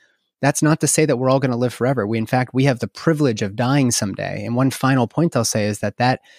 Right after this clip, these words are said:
that process of letting go is going to be something that you have to be comfortable with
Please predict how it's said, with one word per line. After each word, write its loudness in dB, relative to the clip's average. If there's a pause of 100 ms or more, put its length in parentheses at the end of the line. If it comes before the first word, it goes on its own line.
(180)
that 0
process 0
of -2
letting -2
go 0
is -4
going 2
to 0
be 0
something -2
that -10
you -4
have -2
to -4
be -2
comfortable 0
with -6